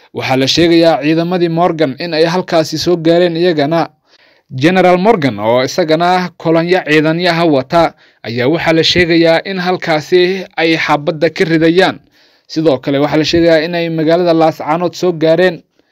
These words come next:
Muuse Biixi Cabdi ayaa waxa uu ka walbahaaray maleeshiyaadkii oo halkaasi maalmihii u dambeysay ku soo daabulayay, markii uu arkay in weeraro kala duwan ay uga imaanayaan dhinacyo badan.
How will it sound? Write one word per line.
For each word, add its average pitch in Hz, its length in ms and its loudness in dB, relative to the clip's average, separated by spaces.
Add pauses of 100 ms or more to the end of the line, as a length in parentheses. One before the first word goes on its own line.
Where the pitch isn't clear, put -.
(320)
Muuse 113 280 -4
Biixi 160 260 4
Cabdi 156 460 0
ayaa 156 340 2
waxa 160 640 -2
uu 156 240 0
ka 185 140 -2
walbahaaray 156 800 2
maleeshiyaadkii 165 840 -2
oo 127 80 -8
halkaasi 165 640 -2
maalmihii 170 360 -2
u 185 100 0
dambeysay 156 500 -2
ku 175 120 -10
soo 170 140 -2
daabulayay, 156 760 0 (540)
markii 240 280 -4
uu 101 80 -6
arkay 156 360 -2
in 170 160 -4
weeraro 165 380 2
kala 165 220 0
duwan 160 440 -2
ay 160 200 0
uga 165 280 0
imaanayaan 170 580 -4
dhinacyo 160 380 0
badan. 151 440 0